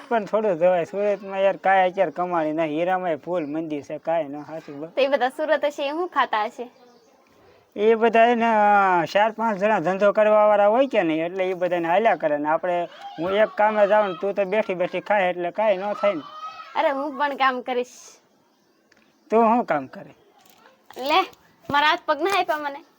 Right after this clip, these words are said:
Speaker 1: પણ તું કામ કરે કે આપણા આયુષભાઈને રાખે?
Speaker 2: આયુષ તો મોટો થઈ ગયો છે.
Speaker 1: કાંઈ નહીં, તો ઈ નો રે.
Speaker 2: આયુષ પણ મોટો થઈ ગયો છે અને અમારે સુરત જવાનો જ વિચાર છે, બહુ એટલે બહુ જ વિચાર છે.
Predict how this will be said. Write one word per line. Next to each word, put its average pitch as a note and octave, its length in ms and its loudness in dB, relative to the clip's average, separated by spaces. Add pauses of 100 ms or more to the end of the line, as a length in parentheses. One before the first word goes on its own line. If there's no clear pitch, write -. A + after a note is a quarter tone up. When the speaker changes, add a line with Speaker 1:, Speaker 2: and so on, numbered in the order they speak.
(520)
Speaker 1:
પણ E3 100 -8
તું G3+ 280 2
કામ A3+ 280 2
કરે B3+ 280 2
કે C4+ 120 0
આપણા A3 380 2
આયુષભાઈને G#3 500 2
રાખે? G#3+ 500 0 (1200)
Speaker 2:
આયુષ G4+ 240 2
તો G4 200 2
મોટો F#4 320 2
થઈ B3+ 180 -2
ગયો G3+ 200 -4
છે. - 260 -18 (1160)
Speaker 1:
કાંઈ F3+ 320 4
નહીં, F3 220 0
તો F#3+ 120 4
ઈ F#3 220 2
નો E3+ 260 0
રે. C#3+ 280 -4 (680)
Speaker 2:
આયુષ C#4 240 -2
પણ C#4 160 0
મોટો C#4+ 260 -2
થઈ D4 200 0
ગયો C#4+ 220 2
છે D4 180 -6
અને C4 440 -4
અમારે A3+ 480 -2
સુરત B3 300 -8
જવાનો C4 460 -2
જ - 20 -8
વિચાર A#3 420 -6
છે, A3+ 180 -12
બહુ B3 280 -4
એટલે A#3 200 -6
બહુ C4 280 -2
જ B3 40 -8
વિચાર A#3 400 -6
છે. C#4+ 200 -8